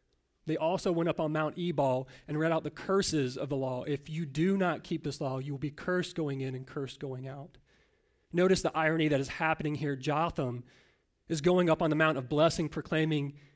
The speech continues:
a curse, a reproval to this nation of Israel because they have rejected God as king. They have broken the covenant. At the very altar where they promised under the, the tree,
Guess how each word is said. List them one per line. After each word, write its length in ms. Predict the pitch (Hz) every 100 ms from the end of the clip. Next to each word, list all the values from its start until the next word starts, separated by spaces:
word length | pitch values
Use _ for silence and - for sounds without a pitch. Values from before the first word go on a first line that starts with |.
| _ _ _ _ _
a 60 | 98
curse, 640 | - 104 117 - - - _ _ _ _ _ _ _ _ _ -
a 60 | 151
reproval 760 | 147 147 - 180 175 139 120 117 _ -
to 80 |
this 140 | 151 151
nation 320 | 165 170 165
of 100 | 156
Israel 260 | 160 156 143
because 280 | 143 170
they 140 | 139 165
have 220 | 185 156
rejected 720 | 151 131 180 185 180 156 135 - _ -
God 280 | 156 208 220
as 160 | 170
king. 460 | - - 123 117 131 - - -
They 80 | 165
have 160 | 156
broken 440 | 143 165 226 220 170
the 100 | 147
covenant. 460 | - 135 127 123 - -
At 100 | -
the 60 | 151
very 280 | 151 202 190
altar 640 | 185 185 220 - 175 147 143 -
where 180 | 160 170
they 160 | 165 165
promised 1000 | 160 - 190 214 202 139 123 - - - _ _ -
under 160 | 170
the, 220 | 151 139 - -
the 100 | 151
tree, 640 | - - 180 208 160 131